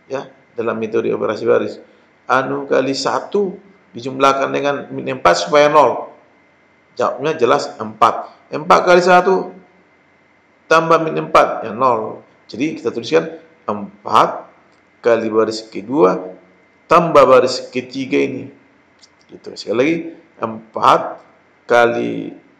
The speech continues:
baris kedua tambah baris ketiga. Jadi, empat kali satu tambah min empat, ya, nol. Empat kali nol tambah nol, nol. Empat kali min seperempat, berapa, ya? Min satu tambah lima,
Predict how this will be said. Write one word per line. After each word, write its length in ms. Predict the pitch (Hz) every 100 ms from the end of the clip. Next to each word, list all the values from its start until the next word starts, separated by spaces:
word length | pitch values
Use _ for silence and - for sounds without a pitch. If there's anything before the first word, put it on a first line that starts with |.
| _ _ 113
baris 320 | 110 110 -
kedua 640 | - 107 104 143 196 - - - _ _ _ _ _ -
tambah 320 | 110 123 147
baris 560 | 120 127 170 - - - _ _ -
ketiga. 800 | 110 - 113 107 110 107 90 -
Jadi, 400 | - 117 160 - - -
empat 400 | 131 147 151 -
kali 160 | 147
satu 560 | 143 147 143 202 233 196 - 147
tambah 640 | 147 143 139 143 143 139
min 160 | 143 156
empat, 480 | 170 165 131 -
ya, 160 | 101 95
nol. 320 | 107 104 101 _ _ _ _ _ -
Empat 480 | 135 135 156 156 -
kali 320 | 143 139 139
nol 240 | 151 160
tambah 240 | 151 156 160
nol, 400 | 160 127 113 113
nol. 260 | 117 110 113 - _ _ _ -
Empat 560 | 135 131 143 - -
kali 240 | 139 139 139
min 240 | 143 139
seperempat, 560 | - 143 151 151 135 110
berapa, 280 | 120 120 117
ya? 140 | 110 110 - _ _ -
Min 80 | 139
satu 480 | 143 151 147 - -
tambah 240 | 139 147
lima, 480 | 165 160 127 101 -